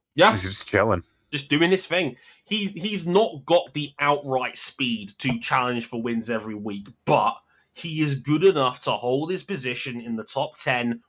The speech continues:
Speaker 1: week in, week out. He's forcing people to have wins to take big points out of him. And let's not forget, only two men in this field have won more than one race this season. And they both drive for Penske.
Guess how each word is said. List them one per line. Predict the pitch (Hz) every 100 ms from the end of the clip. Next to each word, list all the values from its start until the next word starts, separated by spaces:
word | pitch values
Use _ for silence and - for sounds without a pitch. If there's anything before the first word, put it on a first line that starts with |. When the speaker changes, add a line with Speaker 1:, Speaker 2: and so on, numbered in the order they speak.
| _ -
Speaker 1:
week | 117 185 -
in, | 147 131 127 127 _
week | 104 110 180 -
out. | 143 127 - - -
He's | 220 202
forcing | - - 247 277 277 262 247 233
people | 226 220 202 139 135 - _ _ _ _ _
to | 190
have | 156 190 156
wins | 143 185 175 127 127 - - _ _ _
to | 175
take | - 190 160 143
big | 170 143 -
points | 170 160 156 143
out | 120
of | 117
him. | 110 107 - _ _
And | 170 165
let's | 233 -
not | 233 233
forget, | - 180 165 139 120 - _ _ _ _ _
only | 190 277 269
two | 233 - 226 233
men | 202 202
in | 175 156
this | 156 -
field | 170 151
have | 135
won | 143 135
more | 143 147
than | 135
one | 131 123
race | 127 123
this | - 117
season. | 131 120 107 101 - _ _ -
And | 147
they | 143
both | 165 175
drive | - 165 151
for | 151
Penske. | 160 139 135 -